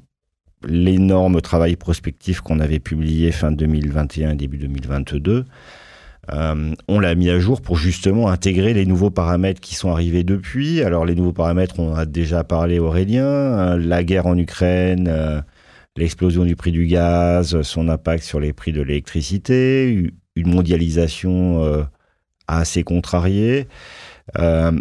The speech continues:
le fait que pendant ce temps-là, et juste après le covid, on s'est aperçu qu'on avait des problèmes de souveraineté industrielle et qu'il y a eu un engagement politique, euh, porté par le président de la République de nous réindustrialiser. Donc tout ça, ça crée des nouveaux paramètres.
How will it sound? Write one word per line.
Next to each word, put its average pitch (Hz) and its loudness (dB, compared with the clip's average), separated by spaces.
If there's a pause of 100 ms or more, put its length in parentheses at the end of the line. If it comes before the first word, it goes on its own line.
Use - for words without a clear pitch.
le 104 4
fait 104 2
que - 0
pendant 92 2
ce - -8
temps-là, 95 2
et 92 0
juste 90 -2
après 90 0
le 87 2
covid, 87 0
on 82 2
s'est - -2
aperçu 82 -4
qu'on 80 -2
avait 80 2
des 80 0
problèmes 85 0
de 80 0
souveraineté 82 0
industrielle 80 0
et 73 0
qu'il - -4
y - 0
a 73 -2
eu 76 2
un 73 0
engagement 76 0
politique, 80 -6
euh, 73 -2
porté - -8
par 73 -8
le 76 -2
président 73 -6
de 67 -6
la 73 -2
République 71 -8 (480)
de 78 0
nous 78 0
réindustrialiser. 78 -2
Donc 82 -2
tout 87 -2
ça, 143 0
ça 85 0
crée - -2
des 87 2
nouveaux 98 4
paramètres. 85 2